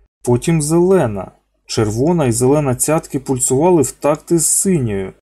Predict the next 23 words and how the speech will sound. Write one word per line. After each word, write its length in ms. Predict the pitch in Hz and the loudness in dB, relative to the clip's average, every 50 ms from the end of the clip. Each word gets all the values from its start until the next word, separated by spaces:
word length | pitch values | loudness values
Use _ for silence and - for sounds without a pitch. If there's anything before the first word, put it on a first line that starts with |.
| _ _ - | _ _ -2
Потім 360 | - 131 156 143 - 135 123 | 0 0 0 0 0 0 0
усі 220 | 120 113 - - 123 | 0 0 0 -2 -2
три 300 | - - 131 139 180 196 | -2 0 2 2 2 2
почали 420 | - 143 127 - - 117 120 127 | 2 0 -2 0 2 2 2 4
миготіти. 800 | 147 143 135 127 135 139 131 - - 131 110 - - - - - _ _ _ _ _ _ _ | 2 2 2 0 0 -2 -4 -6 -8 -10 -10 -8 -10 -12 -12 -12 _ _ _ _ _ _ _
Стали 560 | - - - - - - 143 156 180 180 175 | -8 -6 -6 -6 -4 -2 0 2 4 2 2
проявлятись 760 | 175 165 151 151 151 151 165 165 165 160 165 151 - - - - | 2 0 0 2 2 2 2 2 2 2 0 -2 -2 -4 -4 -4
інші, 520 | 175 170 165 160 127 107 - - - 107 | -4 -4 -2 -2 -4 -4 -4 -6 -6 -6
спершу 540 | 98 - - - - 147 160 151 - - 139 | -6 -6 -4 -2 0 0 0 0 -2 -4 -4
по 160 | 127 - 143 | -2 0 2
одній, 480 | 139 123 120 113 123 135 151 170 175 170 - | 2 2 2 0 0 0 2 2 0 0 0
потім 340 | - 135 - - 131 123 120 - - | -2 -2 0 0 0 0 -2 -2 -2
парами, 580 | 139 143 156 165 160 147 139 123 117 113 110 107 | 0 2 2 2 2 2 2 0 0 -2 -4 -4
тоді 280 | - 131 123 131 147 151 | -2 -2 0 0 0 -2
дюжинами. 760 | 139 135 143 180 190 180 143 123 117 110 107 101 101 101 98 - - - - | -2 -2 0 0 2 2 2 0 0 -2 -4 -6 -6 -8 -12 -14 -18 -12 -4
Невдовзі 680 | - 117 117 110 104 113 117 123 143 175 185 165 139 131 | -2 0 0 0 0 -2 0 2 2 2 2 2 0 0
весь 380 | 120 117 131 165 190 190 - - | 0 2 2 2 2 2 0 -2
екран 380 | 185 - - 185 196 190 156 | -2 0 0 2 2 2 2
заполонили 680 | 127 131 123 131 139 135 139 143 143 143 139 131 127 | 2 0 0 0 2 2 2 2 2 2 2 2 2
сотні 500 | 120 - - - 135 151 170 175 170 156 | 2 0 0 0 0 0 0 0 -2 -2
миготливих 760 | 143 139 131 127 131 127 131 127 127 139 135 135 135 123 - | -2 0 0 0 0 0 0 2 2 2 2 2 0 0 2
різнокольорових 880 | 131 120 113 113 123 120 110 - 120 117 113 117 120 117 113 120 117 - | 0 0 0 0 -2 -2 -2 0 0 2 2 2 2 2 2 0 -2 -2
цяток. 580 | - - - 135 117 101 - - - - _ | -4 -4 -2 -2 -4 -4 -8 -14 -18 -18 _